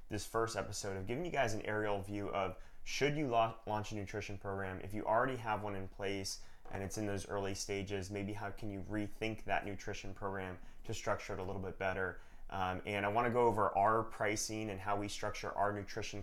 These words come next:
commitment for our one-on-one coaching. I wanna talk about our relationship with Healthy Steps Nutrition. Uh, we work with them and they help us, help oversee our program. And I know a lot of gyms out there are either already working with H S N or are looking to work with H S N.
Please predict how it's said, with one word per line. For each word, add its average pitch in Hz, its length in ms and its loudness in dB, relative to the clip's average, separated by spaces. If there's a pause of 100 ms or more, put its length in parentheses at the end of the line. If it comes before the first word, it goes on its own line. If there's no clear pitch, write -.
commitment 104 440 -4
for 101 120 -6
our 98 60 0
one-on-one 95 380 -4
coaching. 101 560 -4 (340)
I - 20 0
wanna 98 140 2
talk 98 180 2
about 98 260 4
our 95 100 4
relationship 98 640 -2
with 98 120 -2
Healthy 110 420 0
Steps - 340 -2
Nutrition. 110 580 -2 (380)
Uh, 90 200 -2
we 98 120 -2
work 98 240 2
with 98 180 0
them 101 320 2
and 92 160 0
they 95 140 0
help 98 240 0
us, 95 260 0
help 101 300 -2
oversee 101 520 -2
our 98 140 4
program. 101 560 -2 (300)
And 98 100 -4
I 98 60 0
know 98 180 2
a - 0 -
lot 95 220 4
of 98 80 0
gyms 95 260 -2
out 95 240 2
there 95 320 0 (320)
are 95 180 4
either 95 280 0
already 92 260 0
working 117 300 4
with 110 120 -2
H 104 200 0
S 101 180 -2
N 101 180 0
or 82 60 0
are 85 240 2
looking 107 260 -2
to 107 60 0
work 104 220 -2
with 101 120 -2
H 101 200 -6
S 95 200 -4
N. 95 280 -2